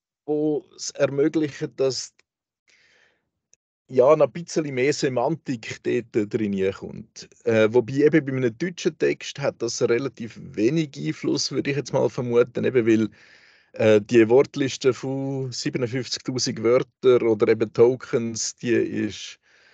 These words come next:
ähm, mindestens für G P T zwei öffentlich und glaub, G P T drei braucht eine sehr ähnliche.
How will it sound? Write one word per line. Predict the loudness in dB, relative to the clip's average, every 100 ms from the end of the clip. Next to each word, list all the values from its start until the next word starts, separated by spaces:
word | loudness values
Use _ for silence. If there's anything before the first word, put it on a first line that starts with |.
| _ _ _ _
ähm, | 0 2 2 0 -4 -6 -12 _ _ _
mindestens | -2 0 2 0 -4 -8
für | -10 -4 -2 -2
G | -4 -8 -6
P | -8
T | -6 -4 -4
zwei | -4 -6 -2 0 2 4 4 6
öffentlich | 4 2 -2 -4 -4 -4
und | -4
glaub, | -2 -2 -2
G | -8 -12
P | -10
T | -12 -10
drei | -8 -6 -6
braucht | -4 -6 -6
eine | -10
sehr | -8 -2
ähnliche. | 0 0 -2 -4 -6 -8 -10 -14